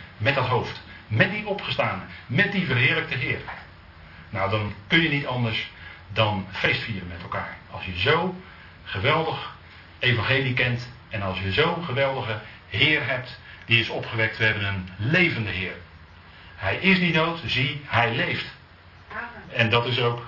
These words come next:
Speaker 1: inderdaad, amen. Ja, dat geloof ik. Dat geloof ik ook. Dat geloven we allemaal. En dat is een fantastische zaak. En daar kunnen we mee verder, hè. Dat is werkelijk Pasen en het feest van de eersteling. Ten voeten uit. De eersteling is er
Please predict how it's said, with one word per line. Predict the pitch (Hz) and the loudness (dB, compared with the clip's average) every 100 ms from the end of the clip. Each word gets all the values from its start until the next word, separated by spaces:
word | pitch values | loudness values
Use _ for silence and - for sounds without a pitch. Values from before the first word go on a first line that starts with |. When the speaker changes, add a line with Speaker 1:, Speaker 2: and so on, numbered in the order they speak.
| - | -2
Speaker 1:
inderdaad, | 143 139 131 98 - | 0 2 0 0 -2
amen. | 143 143 113 90 - | 0 2 2 -4 -6
Ja, | 123 123 98 | -2 0 2
dat | 131 | -2
geloof | - 135 117 95 | 0 0 0 -2
ik. | - - | -8 -6
Dat | 113 104 | -4 -2
geloof | 127 113 110 | 0 0 0
ik | 123 | 0
ook. | 98 | 0
Dat | 92 92 | -4 -4
geloven | 120 117 113 | 0 2 2
we | 131 | 2
allemaal. | 143 160 127 - - - - - | 2 0 0 -2 -8 -14 -14 -2
En | 113 | 2
dat | 135 127 | 2 2
is | 123 | 0
een | 113 - - - | -2 -4 -14 -18
fantastische | - - 214 - 175 151 120 | -2 2 2 0 -2 -2 0
zaak. | 113 95 - - - - | 0 -2 -6 -14 -18 -4
En | 98 | 2
daar | 139 156 - | 4 4 2
kunnen | 143 135 | -2 0
we | 120 110 - - - - | -2 -2 -10 -20 -18 -2
mee | 117 123 | 4 4
verder, | 131 120 95 | 4 2 0
hè. | - - - - - | -2 -4 -10 -18 0
Dat | 170 185 - | 2 2 0
is | 170 - - - | -2 -2 -4 -8
werkelijk | 95 160 180 175 160 160 - - - - - - - | 0 2 4 2 0 0 -2 -12 -20 -20 -20 -20 0
Pasen | 147 151 143 143 139 - - - - - - | 2 2 -2 -4 -8 -10 -16 -20 -20 -20 -6
en | - 120 | 2 2
het | 104 | 4
feest | 120 113 - | 2 2 0
van | 104 | -6
de | - | -2
eersteling. | 107 98 104 90 85 90 - | -2 -2 -4 -8 -10 -14 2
Ten | 117 101 | 2 2
voeten | 143 - | -2 -4
uit. | 117 95 - - - - - | -4 -6 -10 -16 -20 -20 -14
De | - | -6
eersteling | 233 240 196 220 208 | 2 4 4 2 2
is | 190 180 | 2 2
er | 202 214 | -2 -4